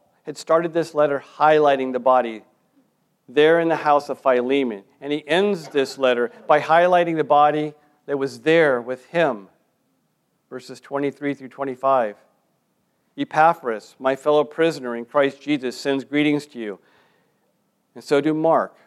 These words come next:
Aristarchus, Demas, and Luke, my fellow workers.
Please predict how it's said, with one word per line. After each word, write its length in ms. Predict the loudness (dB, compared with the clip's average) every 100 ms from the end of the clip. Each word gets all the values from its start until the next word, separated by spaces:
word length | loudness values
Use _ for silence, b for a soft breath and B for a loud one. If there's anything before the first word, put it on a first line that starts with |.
| b _
Aristarchus, 680 | -10 -4 -4 -6 -16 -16 -16
Demas, 640 | -18 -2 0 0 -4 -12 -12
and 80 | -6
Luke, 400 | -2 0 -2 -8
my 120 | -12
fellow 300 | -2 0 0
workers. 720 | 0 -2 -2 -10 -16 -20 _